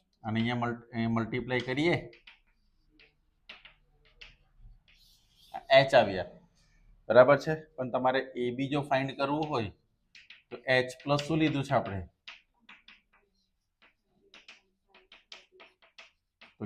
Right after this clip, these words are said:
કેટલા આવશે? એ બી કેટલો આવશે? થર્ટી મીટર. તમને શું પૂછ્યું છે અંદર? ચીમનીની ઊંચાઈ જે આપણી કેટલી છે? એ બી. ને કેટલા આવ્યા? થર્ટી આવ્યું. ક્લિયર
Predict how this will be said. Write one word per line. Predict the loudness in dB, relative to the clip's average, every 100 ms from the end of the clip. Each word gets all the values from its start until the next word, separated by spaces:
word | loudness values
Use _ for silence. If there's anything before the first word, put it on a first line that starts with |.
| -8
કેટલા | -4 2 4
આવશે? | 2 -4 -8 -10 _ _ -20 _ _ _ -20 _ _ _ _ _ _ -20 -20 _ _ _
એ | -8 -6
બી | -6 -6
કેટલો | -6 -4
આવશે? | -4 -4 -10 -12 -20 -8
થર્ટી | -4 -4 -4 -4 -2
મીટર. | -6 -8 -12 -14 _ _ _ _ _ -2
તમને | 0 2
શું | 2 2
પૂછ્યું | 0 -2 -4 -2
છે | -4
અંદર? | -4 -4 -6 -10 _ _ _ _ _ _ _ _ _
ચીમનીની | -2 2 2 4 4 4 2 -6 -6
ઊંચાઈ | -6 -2 0 0 -4 -14 -4
જે | 0
આપણી | 0 0 -4
કેટલી | -4 -4 -6 -6
છે? | -10 -10 -14 -6 -4
એ | -2
બી. | -2 -4
ને | -6 -4
કેટલા | 0 6 8
આવ્યા? | 8 6 4 0 -16 _ _ -2
થર્ટી | -2 -2 -4 -4
આવ્યું. | -4 -8 -10 _ -8
ક્લિયર | -2 0